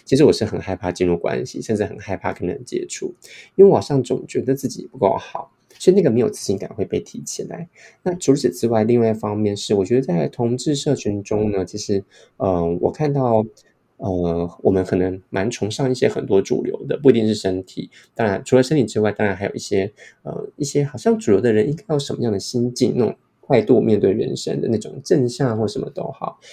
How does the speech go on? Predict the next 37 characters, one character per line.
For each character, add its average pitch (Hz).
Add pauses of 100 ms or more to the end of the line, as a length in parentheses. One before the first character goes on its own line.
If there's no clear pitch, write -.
(240)
所 202
以 170
似 180
乎 165
好 131
像 123 (280)
在 131
当 165
时 165
的 110
我 101
会 123
有 104
某 98
种 101
感 -
觉， -
就 -
是 - (460)
拥 170
有 170
那 131
样 110
的 101
体 -
态， - (220)
那 135
种 104
主 -
流 -
的 123
样 107
貌、 98 (160)
呃， -
身 113
材 -
啊， -